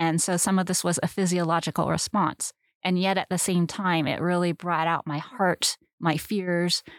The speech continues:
my idolatries, my suffering. But being able to see all of that in light of our triune Redeemer.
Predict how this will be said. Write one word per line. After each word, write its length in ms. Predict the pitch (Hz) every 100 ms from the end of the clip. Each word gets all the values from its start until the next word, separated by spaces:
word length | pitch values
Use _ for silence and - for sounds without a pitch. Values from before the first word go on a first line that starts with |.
| _
my 140 | - -
idolatries, 1120 | - 165 - 165 180 196 - 220 202 196 - - _
my 120 | 208
suffering. 680 | 190 175 175 202 160 156 175 _ _ _ _ _ _ _ -
But 160 | 196 -
being 220 | 220 220
able 280 | 208 208 208
to 140 | 202
see 280 | 180 - 226
all 340 | 220 185 185 180
of 120 | 180
that 500 | 175 165 165 - - 226 -
in 240 | 185 175
light 300 | 175 175 180 -
of 440 | 170 165 165 - _ _ _ _
our 120 | 175
triune 480 | - 185 170 170 160
Redeemer. 580 | 156 156 160 147 -